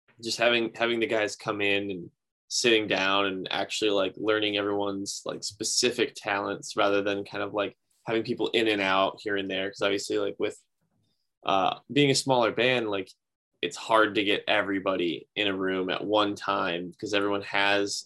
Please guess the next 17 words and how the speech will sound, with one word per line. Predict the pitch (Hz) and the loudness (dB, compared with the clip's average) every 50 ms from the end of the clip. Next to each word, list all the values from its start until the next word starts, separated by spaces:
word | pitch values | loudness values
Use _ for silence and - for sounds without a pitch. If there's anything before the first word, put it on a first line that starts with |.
| - 104 | -10 -4
jobs | 104 110 101 98 98 95 95 95 98 - - | 2 4 4 6 6 4 2 2 0 -4 -8
and | 98 | -8
you're | 95 98 | -8 -8
still | - - 110 110 | -6 -2 0 2
not | 110 107 92 76 | 2 2 2 2
making | 110 110 104 - 104 98 | 2 0 -2 -2 -6 -4
that | 98 78 - | -4 -4 -4
much | 92 92 - 104 | -6 -8 -6 -4
money | 101 98 98 98 101 101 | -2 -2 0 -2 -2 -4
off | 95 98 101 - - - | -4 -4 -6 -8 -10 -14
of | 87 | -12
the | - - | -12 -8
band, | - 95 90 - 90 85 85 85 87 85 - | -6 -6 -4 -4 -4 -4 -6 -6 -8 -8 -10
and, | - - | -10 -10
like, | - 64 - - - _ _ _ _ _ _ _ _ _ - - | -10 -10 -10 -10 -12 _ _ _ _ _ _ _ _ _ -10 -2
uh, | - 101 95 95 95 92 95 92 - | 0 2 2 2 2 0 0 -2 -2
there's | - 104 104 98 - | 0 -2 -2 -2 -4